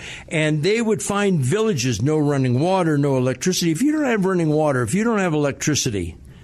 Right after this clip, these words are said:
if your bathroom is a hole in a concrete floor, you probably don't have money for a baseball glove. You probably don't have money. They don't even have sporting goods stores in many of these countries. Because why? It, the,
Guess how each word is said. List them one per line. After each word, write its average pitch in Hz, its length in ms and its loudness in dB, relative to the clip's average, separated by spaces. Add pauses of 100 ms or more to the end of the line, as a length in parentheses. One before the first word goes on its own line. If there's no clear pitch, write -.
(480)
if 117 160 -2
your 233 160 2
bathroom 170 560 -2
is 120 100 -2
a 127 100 0
hole 170 440 2
in 131 100 0
a 127 80 -4
concrete 151 640 -2
floor, 143 420 0 (760)
you 180 160 0
probably 247 720 0
don't 208 300 0
have 165 300 0
money 143 560 0 (680)
for 160 220 2
a 147 40 2
baseball 120 540 -2
glove. 95 560 -6 (420)
You 139 220 -2
probably 196 580 0
don't 180 240 0
have 151 220 2
money. 131 260 0
They 175 140 0
don't 254 200 -2
even 214 180 2
have 185 180 0
sporting 156 380 -2
goods 127 160 -2
stores 117 300 -2
in 120 100 0
many 123 200 0
of 117 60 -2
these 113 180 -2
countries. 110 460 -2 (240)
Because 143 360 0
why? 156 440 0 (360)
It, - 280 -6
the, 170 80 -2